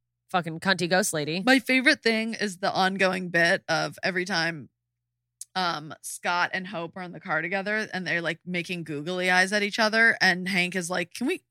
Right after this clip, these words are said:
Speaker 2: are you guys gonna do that? How long are you guys gonna do this?"
Speaker 1: Yeah, or he's like, "Can we"
Speaker 2: "Move it along?"
Speaker 1: Yeah, we, it's a, a, an emergency right now.
Speaker 2: Mm-hmm.
Speaker 1: So they are, you know, doing their, "Let's hold off fucking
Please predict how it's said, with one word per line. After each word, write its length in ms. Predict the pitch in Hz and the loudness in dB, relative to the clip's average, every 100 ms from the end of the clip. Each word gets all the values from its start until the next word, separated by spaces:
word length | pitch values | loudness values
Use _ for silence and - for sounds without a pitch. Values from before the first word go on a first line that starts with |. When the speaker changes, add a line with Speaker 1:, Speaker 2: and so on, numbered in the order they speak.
| - | 2
Speaker 2:
are 80 | 240 | 4
you 80 | 277 | 6
guys 180 | 320 320 | 4 2
gonna 140 | 277 | 2
do 140 | 247 247 | 0 0
that? 80 | 247 | 2
How 140 | 277 | 2
long 100 | 277 | 0
are 40 | |
you 120 | 233 190 | -2 -2
guys 180 | 170 | -2
gonna 160 | 151 147 | -4 -6
do 160 | - - | -4 -4
this?" 240 | 165 - | -6 2
Speaker 1:
Yeah, 220 | 247 208 | 6 6
or 100 | 214 | 6
he's 140 | 226 214 | 2 2
like, 140 | 208 | 0
"Can 100 | 285 | -2
we" 280 | 359 403 359 _ _ _ _ - _ _ - | 0 -2 -6 _ _ _ _ -20 _ _ -4
Speaker 2:
"Move 180 | 247 247 | -2 -2
it 60 | |
along?" 280 | 220 214 269 - | -2 -4 -6 0
Speaker 1:
Yeah, 120 | 226 | 2
we, 200 | 226 359 - | 6 6 8
it's 300 | 302 311 - | 4 4 6
a, 320 | 453 254 - | 8 8 2
a, 20 | 214 - 262 | -14 -10 -10
an 80 | |
emergency 640 | 214 233 247 233 196 - 135 | -6 -4 -4 -4 -8 -12 -12
right 200 | 175 160 | -10 -10
now. 120 | 160 151 | -8 -4
Speaker 2:
Mm-hmm. 220 | 262 302 _ _ _ _ _ | -2 -4 _ _ _ _ _
Speaker 1:
So 380 | - 262 240 240 | 6 12 12 12
they 240 | 208 240 | 10 10
are, 460 | 269 254 247 247 240 190 | 12 12 12 10 8 4
you 100 | 208 | 2
know, 140 | 196 | 2
doing 240 | 196 208 214 | 0 -4 0
their, 440 | 202 202 196 - _ - 185 - _ - | 2 4 2 0 _ -20 -20 -20 _ -6
"Let's 240 | 196 196 | 0 0
hold 220 | - 208 208 | 2 2 6
off 200 | 196 190 | 6 4
fucking 640 | 208 202 208 202 196 165 | 2 2 4 4 4 0